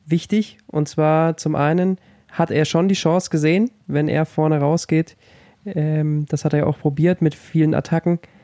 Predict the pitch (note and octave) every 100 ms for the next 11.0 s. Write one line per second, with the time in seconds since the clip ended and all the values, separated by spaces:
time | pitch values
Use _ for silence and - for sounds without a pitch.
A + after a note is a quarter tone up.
0 | _ - D3+ E3 - D3+ D3+ D3 D#3+ D3+
1 | D3 D3+ D#3+ - D3+ E3+ F#3 - - _
2 | - D3+ D3 - D3+ D3 - D3+ D#3+ -
3 | D#3 D3 C#3+ C#3+ - D#3 - C3 C3+ D3
4 | C#3 C3+ C#3 - _ - _ D3 C3 C3+
5 | C3+ C3 C3+ C3+ C3 - - C3+ C3 C3
6 | C#3 B2+ C3 C#3 - C#3+ - C#3+ C#3+ -
7 | - - _ D#3 C#3+ D#3 - D3+ F#3 -
8 | F#3+ - G#3 G3+ - - - D#3+ E3 E3
9 | - D#3 D#3 D#3 D#3 - D#3+ E3 D#3 D3+
10 | D#3 - D#3 D#3 D#3+ D3+ D#3+ D#3+ E3